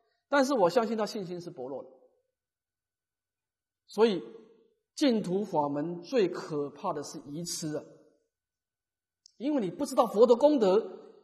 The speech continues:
你就产生怀疑，你就假设佛陀不能救拔你，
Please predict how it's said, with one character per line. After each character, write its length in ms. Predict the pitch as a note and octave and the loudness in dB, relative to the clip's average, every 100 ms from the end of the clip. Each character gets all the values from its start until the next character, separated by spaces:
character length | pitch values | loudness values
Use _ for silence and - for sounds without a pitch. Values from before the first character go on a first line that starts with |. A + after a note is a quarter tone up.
| _ _ _ _ | _ _ _ _
你 160 | D#3 | -4
就 120 | D#3+ A3+ | 0 0
产 240 | E3+ C#3+ | -2 -8
生 160 | G#3 F#3+ | -8 0
怀 200 | F3+ B3+ | 4 6
疑， 220 | F3+ F3+ - - - _ _ _ _ _ _ _ _ - | 4 -4 -12 -20 -20 _ _ _ _ _ _ _ _ -6
你 100 | F#3+ | 0
就 120 | D#4 | 0
假 300 | - G#3+ G3 | 2 2 2
设 220 | D#4 C4 | 6 6
佛 160 | G#3 A#3+ | 8 6
陀 100 | A#3 | 6
不 120 | B3+ | 4
能 100 | B3 | 4
救 140 | D4+ | 6
拔 160 | A3 | 6
你， 100 | A#3 | 6